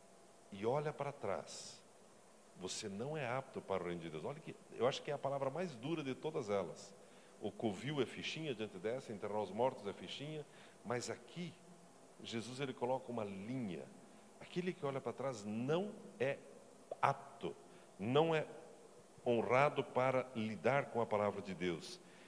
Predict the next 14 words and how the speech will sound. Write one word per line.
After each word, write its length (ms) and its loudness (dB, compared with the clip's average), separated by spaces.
Em 60 6
outras 280 4
palavras, 540 6
o 60 -4
que 100 -4
o 20 -2
Senhor 160 2
está 180 -2
dizendo, 240 2
você 300 0
pode 240 4
até 180 0
começar 540 -2
bem, 340 0